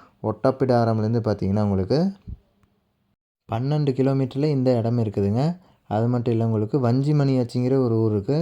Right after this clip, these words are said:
ரயில்வே ஸ்டேஷன்லாம் அந்த ஊர்ல இருக்குதுங்க. அதுக்கு பக்கத்துலேருந்து பார்த்தீங்கன்னா, அஞ்சே கிலோமீட்டர்ல நீங்க இந்த இடத்த அடைஞ்சிடலாம். அவ்வளோ பக்கத்துல இருக்குதுங்க. ஃபுல்லாவே இந்த ஏரியா ஃபுல்லாவே கரிசல் மண் பூமி தாங்க.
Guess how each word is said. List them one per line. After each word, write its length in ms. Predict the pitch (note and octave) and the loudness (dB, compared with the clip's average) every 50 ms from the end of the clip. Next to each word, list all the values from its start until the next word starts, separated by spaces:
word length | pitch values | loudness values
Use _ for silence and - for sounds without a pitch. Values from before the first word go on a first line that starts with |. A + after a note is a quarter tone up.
| F3 D#3+ C#3 | 0 -2 -2
ரயில்வே 280 | - G#2+ G#2+ A2 A#2+ A#2 | -2 -2 0 0 -2 -2
ஸ்டேஷன்லாம் 460 | - A#2+ A2+ - A#2 A2+ A#2 A#2+ A2+ | 0 -2 -2 -2 0 0 0 0 0
அந்த 160 | G#2 G#2 G2+ G2+ G2 G2+ G2 G2 A2+ | 0 0 0 0 0 0 -2 -2 -2
ஊர்ல 240 | G#2+ A2 G#2 G#2 | -2 -2 -2 -2
இருக்குதுங்க. 380 | G#2 G2 G2 G2+ G2 G2+ A2+ C#3+ F3 F3+ - - - - _ _ _ - | -2 -2 -2 -2 -2 -2 -2 -2 -4 -6 -10 -20 -20 -20 _ _ _ -4
அதுக்கு 280 | G#2+ A#2 C3 B2 - - | -2 0 0 -2 -2 -2
பக்கத்துலேருந்து 580 | - A#2 A#2 - B2+ - B2 B2 B2 B2 A#2 | -4 -2 -2 -2 -2 0 0 -2 0 -2 -2
பார்த்தீங்கன்னா, 400 | A2+ A2+ G#2 - G#2 G#2+ B2+ C3+ A2+ | -2 -2 -2 -2 -2 -2 0 0 0
அஞ்சே 340 | G#2 A2 A2+ A2+ A2+ B2+ B2+ | 0 0 0 0 2 0 0
கிலோமீட்டர்ல 560 | A#2+ - A#2 A#2 A2 A2 G#2+ G2+ - A2 B2 | 0 -2 -2 -2 0 0 -2 -2 -2 -2 -2
நீங்க 220 | C3 B2+ A#2 A#2 B2 | -2 -2 -2 -2 -2
இந்த 180 | B2 A2+ G#2+ A2 G#2+ | -2 -2 0 0 0
இடத்த 240 | G2+ G2 F#2+ - A2+ A#2 | 0 -2 -2 -2 -2 -2
அடைஞ்சிடலாம். 600 | A2 G2+ F#2+ G2 G2 G2 F#2+ F#2+ - A2 C3+ E3+ F3+ - _ _ _ _ _ _ _ - | 0 0 0 0 -2 -2 -2 -2 -2 -2 -2 -2 -4 -8 _ _ _ _ _ _ _ -4
அவ்வளோ 240 | G#2+ G#2+ G#2+ G#2+ G#2+ G2+ | -2 0 0 2 0 0
பக்கத்துல 440 | - G#2 G#2 - G2+ G#2+ G#2+ G#2 | -2 -2 -4 -4 -4 -2 -2 -2
இருக்குதுங்க. 400 | G#2 G2+ G2 G2 F#2+ G2 A2 B2+ D3+ F3+ G3 G3 _ _ _ _ _ _ _ _ _ | -2 -2 -2 -2 -2 -2 -2 -2 -2 -4 -4 -8 _ _ _ _ _ _ _ _ _
ஃபுல்லாவே 440 | _ - B2 B2 B2+ C3 B2+ B2+ C3+ | _ -4 0 2 2 4 4 4 2
இந்த 160 | C3+ B2 A2+ | 2 2 2
ஏரியா 180 | A#2 B2 B2 | 2 2 0
ஃபுல்லாவே 380 | A#2 A#2 A#2 A2+ A#2 B2 C3+ C#3+ C#3 | 0 0 0 0 0 0 0 -2 0
கரிசல் 360 | - B2 A2+ A2+ - A#2 A2+ | 0 0 0 0 0 0 0
மண் 180 | A2+ A2 A2 G2+ | 0 0 0 0
பூமி 220 | G#2+ G#2+ G#2+ G#2 | 0 0 0 2
தாங்க. 260 | G2+ G2+ G2+ G2 G#2 | 2 2 2 0 0